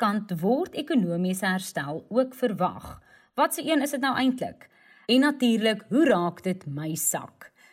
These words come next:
Vir antwoorde op hierdie vrae sluit professor Johan Fourie by my aan. Hy is verbonde aan Universiteit Stellenbosch se Ekonomie Departement en sy jongste boek, Mzansinomics, is pas bekend gestel en verlede jaar het sy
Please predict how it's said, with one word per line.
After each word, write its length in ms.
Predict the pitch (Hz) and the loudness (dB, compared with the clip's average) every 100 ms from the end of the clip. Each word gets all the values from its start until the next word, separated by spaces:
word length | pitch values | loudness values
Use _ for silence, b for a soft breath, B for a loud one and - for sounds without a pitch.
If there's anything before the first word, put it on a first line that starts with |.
| - | -2
Vir 140 | 254 247 | 2 2
antwoorde 480 | 277 294 381 302 202 | 0 0 0 2 2
op 140 | 180 | 2
hierdie 220 | 170 180 180 | 0 -2 0
vrae 300 | 175 180 262 | 0 0 0
sluit 240 | 247 208 | 0 0
professor 520 | 202 202 233 220 220 208 | -2 -2 -2 0 0 -2
Johan 380 | 214 156 160 180 | -2 -2 -4 -2
Fourie 300 | 233 165 165 | -2 -2 -2
by 140 | 180 185 | 0 0
my 140 | 165 | -2
aan. 220 | 151 151 - B B B | -6 -12 -14 B B B
Hy 80 | 185 214 | 4 4
is 120 | 247 285 | 4 0
verbonde 420 | 240 170 180 185 | 0 0 2 2
aan 160 | 180 | 2
Universiteit 800 | 185 185 170 170 170 185 208 208 | 0 0 0 0 -2 -4 -2 -2
Stellenbosch 600 | 208 202 196 175 151 165 190 | 0 0 0 -2 -4 -6 -6
se 60 | |
Ekonomie 420 | 160 156 170 156 185 | -6 -6 -6 -4 -2
Departement 760 | 220 - 165 170 156 160 269 - | -2 -2 -4 -4 -4 -4 -6 -8
en 220 | - 269 254 | -2 0 2
sy 160 | 262 196 | 2 2
jongste 400 | 175 247 254 330 | 2 0 0 -2
boek, 300 | 175 175 185 | 0 -2 -2
Mzansinomics, 1000 | - 220 170 175 175 160 165 220 247 247 - - | 0 2 2 2 0 -2 0 2 2 0 -6 -4
is 140 | 214 | -4
pas 300 | - 277 285 | -2 -2 0
bekend 380 | - 247 214 202 | -4 -2 -4 -2
gestel 420 | 202 - 185 175 170 B B B | -4 0 0 0 -2 B B B
en 140 | 254 254 | 0 2
verlede 380 | 277 202 254 320 | 2 4 4 4
jaar 180 | 277 254 | 2 0
het 160 | 247 | 0
sy 80 | 240 | -2